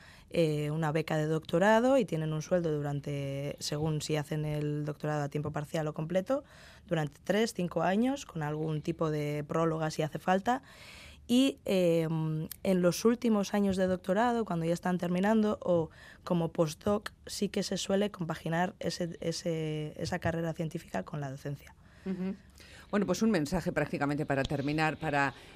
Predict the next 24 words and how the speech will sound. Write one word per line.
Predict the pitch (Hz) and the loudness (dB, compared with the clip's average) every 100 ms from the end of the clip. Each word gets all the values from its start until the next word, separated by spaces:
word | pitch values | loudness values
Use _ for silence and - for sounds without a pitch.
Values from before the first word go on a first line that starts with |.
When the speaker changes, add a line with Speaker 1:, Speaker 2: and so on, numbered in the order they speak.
| - | -4
Speaker 2:
eh, | 175 175 170 165 147 | 2 4 4 4 2
los | 175 175 170 | 2 0 2
chicos | - 254 233 | 0 0 0
y | 170 | 0
las | 160 | 0
chicas, | - 139 - - - 339 - - | -2 -6 -8 -10 -10 -12 -14 -6
eh, | 160 151 143 135 123 117 | 0 2 2 2 -2 -4
los | 147 151 | -8 -6
chiques, | 214 - - - - - | -6 -8 -14 -14 -14 -4
¿no? | 143 247 - - - - | -2 -2 -8 -20 -16 -2
Habría | 139 135 | 2 6
que | 143 | 6
decir | 135 - 117 | 6 4 4
también. | 151 330 - | 6 4 2
Bueno, | - 185 - | 2 2 2
para | - 156 | 0 2
quienes | 208 208 | 4 4
nos | 220 | 2
están | 240 262 254 | 0 0 0
escuchando, | 185 151 139 139 | 0 -4 -2 0
para | 170 | 0
todas | 233 220 | 2 2
las | 196 | 2
personas | - 175 208 220 | 0 -4 -2 -4